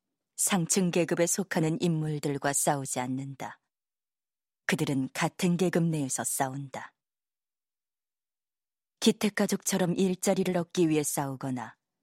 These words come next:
현남처럼 일자리를 보존하기 위해 싸운다. 하지만 기택 가족과 현남은 결국 끝에 가서 그 일자리를 잃는다.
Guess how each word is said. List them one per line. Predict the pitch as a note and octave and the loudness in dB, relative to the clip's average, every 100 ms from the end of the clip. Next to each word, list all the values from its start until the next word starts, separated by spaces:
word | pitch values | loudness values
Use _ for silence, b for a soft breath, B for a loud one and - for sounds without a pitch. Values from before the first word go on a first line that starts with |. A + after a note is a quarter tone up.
| _ _ _ _ - | _ _ _ _ -2
현남처럼 | G3+ E3 D#3 D3+ - D3 B2+ | 2 4 2 0 -2 -2 2
일자리를 | E3+ D#3+ - E3 D#3 D3+ | 2 2 0 0 0 -2
보존하기 | - E3+ D#3+ E3+ F3+ D#3+ E3 | 0 0 2 2 2 2 2
위해 | D#3 C#3 | 2 0
싸운다. | B2+ - C3+ C3 A#2+ - - _ _ _ _ _ _ _ _ _ _ _ _ _ _ _ - | -2 -4 -6 -8 -14 -14 -14 _ _ _ _ _ _ _ _ _ _ _ _ _ _ _ -4
하지만 | F#3 D#3+ D3 C#3+ | -2 2 2 0
기택 | - F3+ - F3 - | 0 -2 0 -4 0
가족과 | E3 E3 - E3 | 0 0 2 2
현남은 | D3+ E3+ C#3+ C#3+ C3+ B2 - _ _ _ _ _ _ _ - | 2 0 0 -2 -4 -6 -10 _ _ _ _ _ _ _ -4
결국 | D#3+ C3+ B2+ A2 _ _ _ _ _ _ | -4 -4 -6 -10 _ _ _ _ _ _
끝에 | - E3 - | 2 2 0
가서 | C#3+ C#3+ D3+ - | -6 -4 -4 -2
그 | F3 | 0
일자리를 | D3 D#3+ D3+ - D#3+ D3 C#3 C3+ C#3 _ _ _ | 2 2 0 0 -2 0 -4 -4 -8 _ _ _
잃는다. | F#3 D#3+ D3 C#3+ C#3 B2 - - | 2 2 0 -6 -10 -10 -12 -14